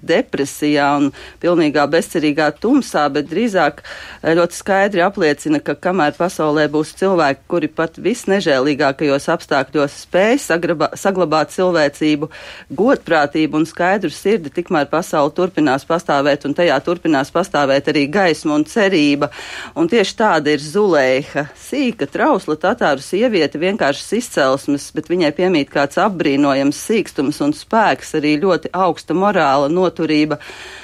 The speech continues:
Un viņa nespēja salauzt, eh, nekas, kaut gan izmisums, bats un augstums īpaši ne-, īpaši sākotnējā izsūtīšanas posmā ir viņas katras dienas dzīves pavadoņi. Patiesībā līdzās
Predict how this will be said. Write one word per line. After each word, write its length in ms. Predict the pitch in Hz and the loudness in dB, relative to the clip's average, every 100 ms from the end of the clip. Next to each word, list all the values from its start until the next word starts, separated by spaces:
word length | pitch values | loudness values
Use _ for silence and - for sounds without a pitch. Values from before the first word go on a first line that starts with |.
| - - | -16 -2
Un 80 | 262 | 0
viņa 160 | 233 190 | 4 2
nespēja 340 | 190 - 139 | 2 2 0
salauzt, 640 | 165 175 156 139 143 - 165 | 2 2 4 2 -2 -6 -2
eh, 160 | 147 | 0
nekas, 560 | 147 214 - 156 156 - - | 2 0 0 0 0 -4 -2
kaut 220 | 143 139 | -2 0
gan 140 | 147 165 | 0 0
izmisums, 640 | 226 190 151 156 147 139 | 0 -2 -2 -2 -2 0
bats 460 | 151 185 277 - 151 | 2 2 0 -4 -4
un 120 | 147 160 | 0 2
augstums 560 | 202 240 - 156 302 | 0 -2 -4 -2 -2
īpaši 400 | 175 196 - - | -2 -2 -6 -4
ne-, 240 | 339 156 - - 202 | 0 0 0 -2 -2
īpaši 260 | - - | -2 -4
sākotnējā 720 | - 233 180 151 156 160 151 151 | 0 0 0 -2 0 0 2 0
izsūtīšanas 720 | 196 - 147 147 147 143 147 - | 0 -2 -2 -2 -2 -2 -4 0
posmā 480 | 175 190 170 143 | 0 0 0 2
ir 140 | 143 147 | 2 0
viņas 260 | 185 143 | 0 0
katras 480 | - 170 202 135 135 | 0 -2 0 -6 -2
dienas 400 | 175 165 151 135 | 0 2 2 0
dzīves 360 | 156 165 139 - | 0 0 -2 -2
pavadoņi. 640 | 170 156 139 143 139 139 135 - - - _ _ - - | 0 0 0 0 2 2 -2 -10 -20 -20 _ _ -12 -2
Patiesībā 720 | 196 196 151 165 170 165 165 - - - - - 170 | 0 2 2 0 2 2 0 -6 -16 -16 -18 -4 0
līdzās 460 | 175 175 139 - | 2 2 0 -2